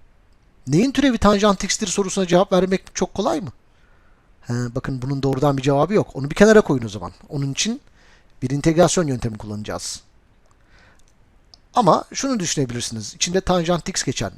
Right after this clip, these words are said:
Mesela tanjant x'in türevi neydi? Bir artı tanjant kare x'ti. Evet. O zaman şunu söyleyebilirsiniz.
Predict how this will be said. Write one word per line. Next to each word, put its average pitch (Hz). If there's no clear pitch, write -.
Mesela 113
tanjant 190
x'in 262
türevi 254
neydi? 233
Bir 226
artı 220
tanjant 208
kare 127
x'ti. -
Evet. 196
O 165
zaman 143
şunu 165
söyleyebilirsiniz. 160